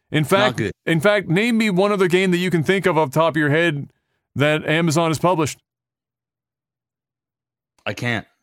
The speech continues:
Speaker 1: Exactly. Anthem, also a rough track record, now has a dedicated team,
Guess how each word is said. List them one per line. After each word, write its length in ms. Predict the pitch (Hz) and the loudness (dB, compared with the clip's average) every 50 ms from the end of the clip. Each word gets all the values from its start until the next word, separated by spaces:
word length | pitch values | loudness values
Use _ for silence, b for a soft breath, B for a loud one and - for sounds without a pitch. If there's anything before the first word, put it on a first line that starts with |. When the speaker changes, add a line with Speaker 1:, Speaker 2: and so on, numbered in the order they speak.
| _ _ - - | _ _ -14 -4
Speaker 1:
Exactly. 480 | 117 131 131 120 151 156 147 - 117 87 - _ _ _ _ _ _ _ _ _ _ _ _ _ _ _ _ _ _ _ _ _ _ _ _ _ _ _ _ _ - - | -2 -2 0 2 2 0 0 -2 -4 -6 -6 _ _ _ _ _ _ _ _ _ _ _ _ _ _ _ _ _ _ _ _ _ _ _ _ _ _ _ _ _ -2 0
Anthem, 480 | 233 311 339 262 - 233 175 110 - _ _ _ _ _ _ _ _ _ _ _ - | 2 2 2 2 2 0 0 0 -2 _ _ _ _ _ _ _ _ _ _ _ 0
also 440 | - 190 254 269 - - 202 170 135 | 2 2 2 2 2 2 4 4 4
a 60 | 131 | 4
rough 240 | 127 139 147 139 - | 4 4 2 2 0
track 320 | - 147 143 139 139 131 | 0 0 2 2 2 2
record, 360 | 147 143 139 151 214 185 180 - _ _ _ _ _ _ _ _ _ _ _ _ _ - - | 2 0 2 2 0 -2 -4 -12 _ _ _ _ _ _ _ _ _ _ _ _ _ -8 -2
now 260 | 139 170 214 247 254 233 | 0 2 2 4 4 4
has 200 | 240 240 185 185 | 2 2 2 2
a 60 | 170 | 0
dedicated 760 | 135 120 180 214 240 277 202 - 220 233 240 226 226 185 156 | 2 4 4 4 4 2 2 2 2 2 2 0 0 0 0
team, 520 | - 185 233 254 254 240 196 135 101 90 | 0 2 2 2 2 2 0 0 -2 -4